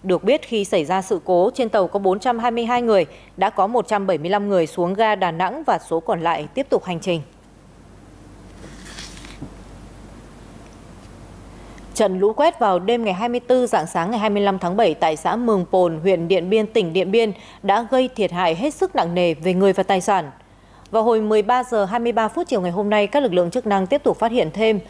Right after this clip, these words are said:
một thi thể nam giới tại khu vực lòng hồ Long Tạo, xã Hủy Mí,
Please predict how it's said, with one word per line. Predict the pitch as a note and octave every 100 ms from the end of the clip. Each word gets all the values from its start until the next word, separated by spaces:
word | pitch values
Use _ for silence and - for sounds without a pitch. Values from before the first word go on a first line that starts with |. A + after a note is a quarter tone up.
| - -
một | G3 G#3+ G#3
thi | C#4
thể | C4+ A3+
nam | D#3+ G#3 G3+
giới | F#3+ F#3 C#4+ - - -
tại | A3
khu | F#3+ C4
vực | A#3 F#3+
lòng | F#3 F3
hồ | F#3 F3+
Long | F#3+ B3 B3+
Tạo, | A3 F3+ D3
xã | - G#3
Hủy | B3 C4 D#3+
Mí, | E3 E3+